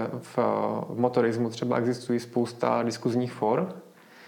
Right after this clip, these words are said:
eh, buď to nějaký obecný, nebo nějaký konkrétní značky aut, nebo motorek třeba, nebo i třeba konkrétní modely mají vlastní web a vlastní diskuzní forum, který je docela živý. A ty lidi tam sdílejí třeba,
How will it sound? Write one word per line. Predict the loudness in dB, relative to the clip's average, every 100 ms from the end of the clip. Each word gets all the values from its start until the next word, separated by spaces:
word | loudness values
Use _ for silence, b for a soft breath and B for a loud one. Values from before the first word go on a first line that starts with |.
| B B _ -2
eh, | 0 0
buď | -2 0
to | 2 4 4 2 0
nějaký | -4 -2
obecný, | -2 0 -2 0 2 2
nebo | 2 2
nějaký | 0 -2
konkrétní | -2 0 0 0 -2
značky | -2 -6 -2 2
aut, | 2 2 -2
nebo | 0
motorek | 0 2 2 0 -2
třeba, | -2 2 2 0 B B B
nebo | 2 2
i | 2
třeba | 0 0
konkrétní | 2 2 2 4 2
modely | 2 4 4 2 -4 -6
mají | -2 0
vlastní | 0 -2 0 2
web | 2 0
a | 0
vlastní | -2 0 0 0
diskuzní | 0 0 0 0
forum, | 0 0 0
který | 0
je | 0
docela | 2 0
živý. | 2 0 -2 -6 -16 B B B B B B B
A | 0 4 6 6 4 2 2
ty | 4
lidi | 4 2
tam | 0 0 2
sdílejí | 2 2 4 4
třeba, | 2 0 2 2 2